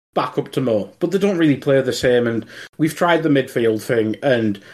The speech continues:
w-, <laughs> I think maybe people f-, at the start of the season thought he might have been the issue.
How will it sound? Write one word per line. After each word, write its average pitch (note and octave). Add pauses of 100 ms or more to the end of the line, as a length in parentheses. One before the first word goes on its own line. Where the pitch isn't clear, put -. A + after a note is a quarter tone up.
(840)
w-, A2
<laughs> -
I A2+
think A#2+
maybe B2
people C#3
f-, -
at D#3+
the C3+
start B2
of A#2+
the B2
season A2+
thought A#2+
he C#3
might A#2+
have A#2
been A2
the A#2
issue. G#2+